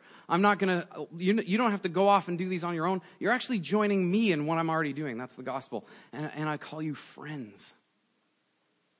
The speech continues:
It's amazing. That's the good news for us today. We, uh, the whole conversation, let's realize that, is still in the context of the chapter. So if you were here the last couple weeks,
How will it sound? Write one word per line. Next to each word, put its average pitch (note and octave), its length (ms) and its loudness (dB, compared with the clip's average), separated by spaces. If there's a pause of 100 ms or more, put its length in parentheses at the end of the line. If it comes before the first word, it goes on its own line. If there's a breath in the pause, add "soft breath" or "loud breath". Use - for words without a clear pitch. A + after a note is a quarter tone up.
(120)
It's - 100 -14
amazing. C3+ 600 -8 (200)
That's D#3+ 280 -4
the D#3+ 100 -8
good C#3 240 -4
news D#3+ 320 -2
for G#2+ 200 -10
us G#2+ 200 -10
today. G2+ 380 -14 (1900 soft breath)
We, E3+ 260 2
uh, D#3 160 4
the D#3+ 100 0
whole G#3 220 4
conversation, F3 720 0
let's D3 180 -6
realize C#3+ 380 0
that, B2+ 160 -4
is C3+ 140 -4
still E3+ 340 0
in D3+ 160 -2
the C#3+ 100 -2
context D#3 640 -4
of C3 100 -8
the B2 80 -8
chapter. B2 460 -2
So B2 200 -6
if A#2 120 -8
you C3 80 -6
were B2+ 100 -4
here C#3+ 220 -4
the B2 80 -4
last A#2 300 -4
couple B2 240 -4
weeks, C3 340 -4